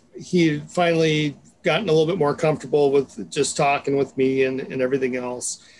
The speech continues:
Um, and I got him to, um, to tell the, the, the story about, uh, when, when his dad took the job and, <laughs> and how mad he was that his dad was going to the Gophers,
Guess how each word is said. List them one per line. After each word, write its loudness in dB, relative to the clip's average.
Um, -2
and 0
I 2
got 0
him 4
to, 4
um, -2
to -8
tell 2
the, 2
the, -2
the 0
story 4
about, 0
uh, -2
when, 0
when 2
his 0
dad 2
took 0
the -12
job 0
and, -4
<laughs> -14
and 0
how 2
mad 0
he 0
was 0
that -4
his 0
dad 0
was 0
going 2
to 2
the 0
Gophers, 0